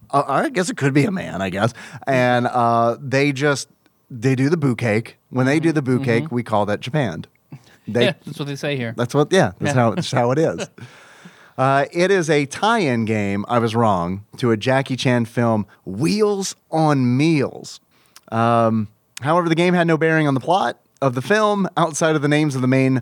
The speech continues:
Speaker 1: protagonist and his girlfriend. So all they did when they exported it was change the names, uh, to Thomas, the karate man, the
Speaker 2: Mm-hmm.
Speaker 1: kung fu man,
Speaker 2: Mm-hmm.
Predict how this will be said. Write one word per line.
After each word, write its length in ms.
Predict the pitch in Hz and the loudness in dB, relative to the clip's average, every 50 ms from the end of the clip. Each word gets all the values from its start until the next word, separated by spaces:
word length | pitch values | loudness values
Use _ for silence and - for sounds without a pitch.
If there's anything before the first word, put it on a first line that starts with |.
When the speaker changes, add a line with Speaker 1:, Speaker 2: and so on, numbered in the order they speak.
| - - | -4 -4
Speaker 1:
protagonist 720 | - - 123 - 147 135 143 143 147 147 147 143 - - - _ | -4 -2 -2 0 2 2 2 2 2 0 0 0 -2 -4 -10 _
and 180 | 135 127 123 120 | -4 -2 0 0
his 160 | 117 113 113 117 | 0 -2 -2 0
girlfriend. 720 | 196 214 220 202 175 - 196 196 196 190 196 190 185 165 - - _ _ | 0 2 2 0 0 0 0 2 2 2 2 0 -2 -4 -6 -10 _ _
So 300 | - - 135 127 123 120 | -4 0 2 2 2 2
all 200 | 131 143 156 165 | 4 2 2 4
they 140 | 165 160 | 2 2
did 320 | 151 156 156 156 156 156 147 | 2 2 2 2 2 2 2
when 180 | 143 143 135 | 2 2 2
they 280 | 131 127 127 123 123 120 117 117 | 2 4 4 4 2 2 2 0
exported 520 | 151 151 - - - 170 170 165 160 156 | -2 -2 -2 -2 -2 0 0 2 2 2
it 200 | 170 160 151 - | 2 0 0 0
was 340 | 117 117 117 113 113 110 - | 0 0 2 2 2 0 -2
change 540 | - - 160 165 185 202 208 208 196 170 165 | -2 0 0 0 0 0 -2 -4 -4 -4 -2
the 100 | 196 185 | -2 0
names, 720 | 180 165 156 147 135 120 98 87 80 80 82 - - - - - - - - - - _ _ - | 2 2 2 2 0 0 -2 -4 -6 -8 -10 -12 -14 -16 -20 -20 -20 -20 -20 -20 -20 _ _ -2
uh, 300 | 101 104 104 104 107 107 | 0 2 2 2 2 2
to 100 | - 110 | 0 0
Thomas, 680 | - 131 131 139 135 123 123 135 143 - - - - _ _ _ - | 0 2 2 2 4 2 2 0 -2 -4 -8 -12 -14 _ _ _ -8
the 80 | 117 | -4
karate 360 | - - 139 135 120 107 104 95 | -2 0 2 2 2 2 0 0
man, 320 | 92 90 85 85 92 117 | -2 -2 -2 -4 -4 -4
the 40 | 123 | -4
Speaker 2:
Mm-hmm. 80 | 120 123 | -2 0
Speaker 1:
kung 160 | 151 147 131 | 0 0 0
fu 240 | - - 120 104 90 | 0 0 0 0 0
man, 160 | 87 90 104 110 | 0 -2 -4 -4
Speaker 2:
Mm-hmm. 300 | 135 127 127 131 127 | -6 -6 -4 -4 -6